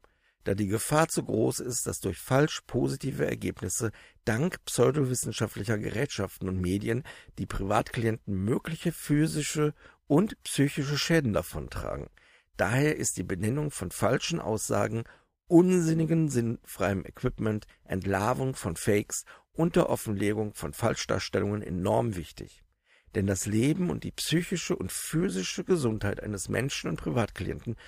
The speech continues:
sollte doch über allem stehen. Und dies gilt allein nicht nur bei Privatklienten.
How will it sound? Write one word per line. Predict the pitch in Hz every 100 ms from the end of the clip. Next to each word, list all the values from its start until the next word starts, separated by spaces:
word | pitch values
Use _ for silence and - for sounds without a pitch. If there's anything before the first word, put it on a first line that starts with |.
| - _ _
sollte | - 95 95
doch | 90 92
über | 98 110 -
allem | 131 135 92
stehen. | - - - - - -
Und | - 101
dies | 101 -
gilt | 98 98 - _
allein | 101 92 101 101
nicht | 104 127 -
nur | 160
bei | 160
Privatklienten. | 160 175 165 160 - 92 62